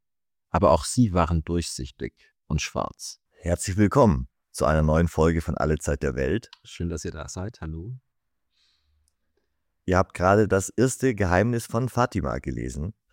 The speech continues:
Speaker 2: äh, gehört. Genau gesagt, Jonas hat's euch vorgelesen. Kleiner spannender Callback direkt zu unserer Folge, die wir neulich über den Teufel gemacht haben. Denn hier wird der Teufel ja ganz spannend, äh, auch als durchsichtig und schwarz beschrieben. Und wir haben es also nicht mit unserem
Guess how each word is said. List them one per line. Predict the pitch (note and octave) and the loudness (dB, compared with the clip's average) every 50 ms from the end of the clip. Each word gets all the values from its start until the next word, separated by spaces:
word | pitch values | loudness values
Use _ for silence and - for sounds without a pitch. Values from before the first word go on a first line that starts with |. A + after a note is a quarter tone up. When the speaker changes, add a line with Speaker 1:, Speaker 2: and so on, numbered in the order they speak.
| _ _ _ _ _ _ _ _ | _ _ _ _ _ _ _ _
Speaker 2:
äh, | _ - C#2 D2+ D2+ B1 - E2+ | _ -6 -4 -2 -2 0 0 0
gehört. | D#2+ F2 E2 F#2 G2 A#2+ D#3+ - - - - _ _ _ | 0 0 2 4 6 4 4 2 -2 -8 -20 _ _ _
Genau | F#2+ F2+ F2 F#2+ | -4 -2 0 0
gesagt, | F#2 F#2+ F#2 D#2 | 0 0 -2 -2
Jonas | D2 F2 G2 A#2+ A2+ E2+ D2+ | 0 2 2 2 2 2 0
hat's | E2 D#2 - - | -4 -6 -6 -6
euch | - D2 - | -6 -8 -6
vorgelesen. | - - G2 G2+ F2 C#2+ C#2 C#2+ C#2+ D2 F2+ A2 A#2+ - | -4 -4 -2 -2 -2 -2 -2 -4 -4 -4 -4 -6 -6 -6
Kleiner | - G#2 F#2 F#2 G2 G2 F#2+ | -2 0 2 2 4 2 0
spannender | - - - F#2 G2+ G#2 G2 F2 | 0 -2 0 0 2 2 0 -2
Callback | - - G2+ G2+ G#2+ G#2+ A2 G#2 F#2+ | -2 -2 0 0 2 2 2 0 0
direkt | - F2 F2+ G2 - - | -2 -2 -4 -4 -4 -6
zu | - - | -6 -4
unserer | E2 E2 - F2+ | -4 -4 -4 -6
Folge, | E2 - C3 C#3 B2+ A2 | -4 0 0 0 2 2
die | F2+ D#2+ | 0 0
wir | D#2 D2+ | 0 0
neulich | D#2 D2 D#2 D#2 D2+ - | 0 0 0 -2 -4 -6
über | C#2+ D#2 E2+ | -6 -2 -2
den | E2 D#2+ | -2 -2
Teufel | - - C#3+ D#3 - F2+ C#2+ | 0 0 -2 0 0 -2 -2
gemacht | C#2 C2 B1+ B1+ - - - | -2 -4 -4 -6 -6 -8 -6
haben. | C#2 B1+ C2+ D2+ F#2+ G#2+ - _ _ _ _ _ _ _ _ | -6 -4 -4 -6 -6 -8 -10 _ _ _ _ _ _ _ _
Denn | - E2 D#2+ E2 | -4 -2 -2 -2
hier | D#2 F2+ A2 A2+ G2+ F2 | 0 0 0 0 0 0
wird | F#2+ F2+ | -2 0
der | G2 F2+ - | 0 -2 -2
Teufel | - F#2+ F#2+ G2+ A#2 - A#2+ A#2+ | 0 0 0 0 0 0 -2 -2
ja | G#2 F#2 F2+ | 0 0 0
ganz | - F#2 G2+ G2+ | 0 -2 -4 -4
spannend, | - - - - D#2 E2+ G2+ G#2 A2+ A#2 G#2 - - - _ _ _ _ _ _ _ _ _ _ | -6 -8 -4 -2 0 2 2 2 2 0 -2 -6 -10 -20 _ _ _ _ _ _ _ _ _ _
äh, | - F#2 F2+ F2+ F2+ - | -2 0 0 0 0 0
auch | - - F2+ F#2+ F#2 | 0 0 0 0 0
als | F#2 F#2+ G2 - | 0 -2 -2 -2
durchsichtig | - A2+ A#2 G#2+ - G2+ G2 - G#2 E2+ | 0 0 0 0 -2 -6 -6 -4 -2 0
und | E2+ F#2 | 0 -2
schwarz | - - F2+ F#2 F#2+ - - | 0 0 2 2 2 0 -2
beschrieben. | - D#2 - - - D#2+ D2+ D#2 D#2+ D#2 D#2 D#2 - | -6 -8 -8 -6 -4 -2 -2 -2 -2 -4 -4 -6 -8
Und | C2+ C#2+ - | -10 -8 -4
wir | - D2+ | -2 0
haben | D#2 D#2 | 0 0
es | D2+ - | 0 0
also | - D2+ C#2+ D#2 | -2 -2 -2 0
nicht | D#2 E2+ G#2 G2 - - | 2 2 0 0 -2 -4
mit | E2 D#2 - | -4 -2 0
unserem | D2+ D#2 C#2+ D2+ D2 C#2+ D2 C#2+ C#2 | -2 -2 0 0 -2 -2 -2 -2 -4